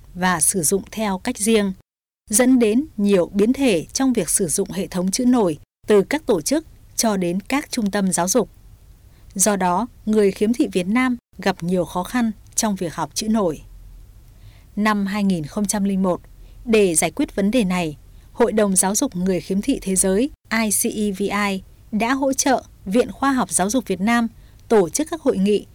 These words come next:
để thống nhất hệ thống chữ nổi ở Việt Nam. Mặc dù đã có những cải tiến để thống nhất hệ thống chữ nổi, làm cho hệ thống quan trọng này được sử dụng rộng rãi, nhưng các công cụ giao tiếp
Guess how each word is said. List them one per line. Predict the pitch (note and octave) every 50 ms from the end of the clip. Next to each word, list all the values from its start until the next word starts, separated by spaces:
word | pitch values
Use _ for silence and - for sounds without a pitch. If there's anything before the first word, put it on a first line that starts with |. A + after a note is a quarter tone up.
| - - - - -
để | G#3+ G#3+ G3+ F3+ D#3+
thống | - F#3 F3+ F#3+ G#3
nhất | B3+ D#4+ - - - - -
hệ | - A#3 A3 -
thống | - F#3 F#3 F#3 G#3+
chữ | - C4+ B3+
nổi | B3+ C4 A3 E3+ D3+ -
ở | - G3 F3 D#3
Việt | D3 E3 E3+ -
Nam. | F3+ G3+ G3+ G3+ G3+ G3 F#3+ - - - - - - - - - - - - - - - - -
Mặc | - A3+ A3+ -
dù | - - A3 G#3 G3 F#3
đã | F#3+ A3
có | A#3 - - G3+ G3 G#3+
những | B3+ C4 B3 B3+ B3+ C#4+
cải | - - B3 F3
tiến | - - F#3 F3+ F3+ A#3 C4+ - - -
để | - A3 A3 G3+ F3+ D#3+ -
thống | - F#3 F#3 F#3+
nhất | A3 C#4 E4 - _ _ _ -
hệ | - A3+ G#3+ - -
thống | - F3+ F3+ F3+ F#3+
chữ | - B3+
nổi, | B3 C4 A#3+ G3+ F3 C#3+ D3 - - - - - - - - - - -
làm | A3 A3 A3 G#3+ G3+
cho | G3+ - C#4+
hệ | C#4 C#4 G#3+
thống | - - G3+ G3
quan | G#3+ - - C#4 C4+ B3+
trọng | - A3+ E3 F3+ F#3
này | G3 F#3+ F#3 E3 D#3 - - - - - -
được | - G#3 F#3+ D#3 -
sử | - - G3 E3+
dụng | D3+ - F#3+ - F3
rộng | - - F3 F#3
rãi, | F3+ G3+ G3 F3 G#3 C4 D4+ - - - - - - - - - - - - - - -
nhưng | - G#3 A3+ A3 G#3 G3+
các | - C4+ - -
công | B3+ A3 G#3
cụ | G3 - A3+ - -
giao | F#3 - A3 G#3+ G3
tiếp | - - C4+ D#4